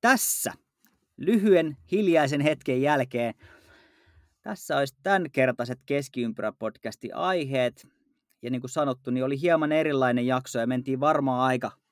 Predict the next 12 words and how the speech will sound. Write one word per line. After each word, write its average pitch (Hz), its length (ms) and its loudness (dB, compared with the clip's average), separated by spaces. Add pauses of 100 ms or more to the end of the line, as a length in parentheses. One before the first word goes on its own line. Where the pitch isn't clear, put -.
(460)
aika 127 280 -6
tuota 120 300 -4
ryskeellä 131 540 0
ja 120 60 2
rytinällä 120 520 0
eteenpäin. 110 760 -4 (480)
Tätä - 180 -10
on 110 80 -4
hieman 117 280 -2
hankalampi 117 420 0
rytmittää, 131 640 -2
kun, 123 240 -2